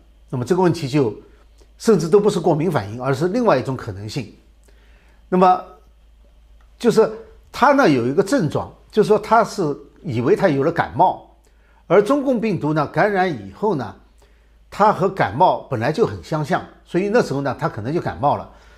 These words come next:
但是问题是不知道，呃，他究竟有没有接种过疫苗。呃，如果他接种了疫苗的话，那么会什么情况？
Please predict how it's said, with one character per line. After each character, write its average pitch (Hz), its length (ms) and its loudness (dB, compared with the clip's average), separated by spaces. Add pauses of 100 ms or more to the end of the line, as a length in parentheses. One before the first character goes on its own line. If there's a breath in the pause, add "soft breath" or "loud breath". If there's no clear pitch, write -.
(200 soft breath)
但 240 100 6
是 220 60 4
问 247 160 2
题 170 120 0
是 180 120 -2
不 214 200 -4
知 214 160 -4
道， 220 360 2 (880)
呃， 127 300 0
他 190 140 2
究 226 220 2
竟 202 220 0
有 110 180 0
没 151 180 0
有 113 300 0 (560)
接 220 180 6
种 123 140 0
过 151 140 2
疫 165 100 0
苗。 107 480 -4 (800 soft breath)
呃， 147 360 4 (840)
如 233 280 6
果 165 160 4
他 151 140 2
接 180 160 4
种 120 140 -2
了 147 80 -4
疫 170 80 -2
苗 120 160 -2
的 117 60 -4
话， - 280 -2
那 151 100 -4
么 139 80 2
会 170 160 2
什 - 160 -2
么 113 80 -6
情 107 200 -10
况？ 113 200 -6